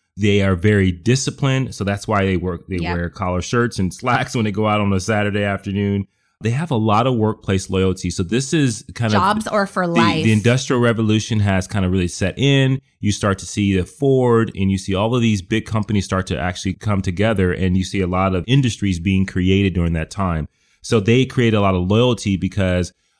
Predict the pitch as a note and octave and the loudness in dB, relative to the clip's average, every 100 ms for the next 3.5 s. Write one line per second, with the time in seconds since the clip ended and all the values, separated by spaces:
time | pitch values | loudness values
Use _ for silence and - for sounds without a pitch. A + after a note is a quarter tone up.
0 | - G#2+ G#2+ A#2 G2+ F2 G#2+ G#2 G2 F#2 | -4 -4 -2 -4 -4 0 0 2 2 2
1 | F2 G2+ G#2+ F#2+ - - A2 A#2 A2 G2+ | 2 0 0 -4 -10 -4 -2 -2 -4 -4
2 | - G2+ G2+ G2+ F2+ F2 F2 F2+ G2 F2 | -2 -4 -2 -2 -2 -2 -2 0 0 0
3 | D#2+ F#2 - F#2+ F#2 | 0 -2 0 0 0